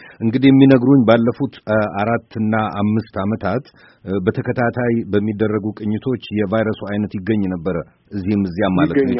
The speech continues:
Speaker 1: ኢትዮጵያ ውስጥ።
Speaker 2: እሱ ብቻ ሳይሆን ሌሎችም የቫይረስ አይነቶች አሉት። ኢንፍሉዌንዛ
Speaker 1: እሺ።
Speaker 2: ኤ ቢ ሲ የሚባል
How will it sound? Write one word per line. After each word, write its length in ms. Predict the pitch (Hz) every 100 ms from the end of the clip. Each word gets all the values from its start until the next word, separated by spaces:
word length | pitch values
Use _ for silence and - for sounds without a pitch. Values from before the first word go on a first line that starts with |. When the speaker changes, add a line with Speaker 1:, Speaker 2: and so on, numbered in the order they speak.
| 117
Speaker 1:
ኢትዮጵያ 240 | 117 117
ውስጥ። 180 | 117 - _ _ -
Speaker 2:
እሱ 160 | 139 - 165
ብቻ 180 | 165 185
ሳይሆን 260 | 175 196 190
ሌሎችም 420 | 165 160 151 170 156
የቫይረስ 440 | 143 147 147 139
አይነቶች 460 | 147 147 139 156 156
አሉት። 360 | 127 120 117 - 127
ኢንፍሉዌንዛ 640 | 117 120 135 127 113 113 113 78 87 -
Speaker 1:
እሺ። 220 | 90 85 - 175
Speaker 2:
ኤ 120 | 131
ቢ 200 | 131 131 131
ሲ 120 | - 139
የሚባል 560 | 131 120 120 151 147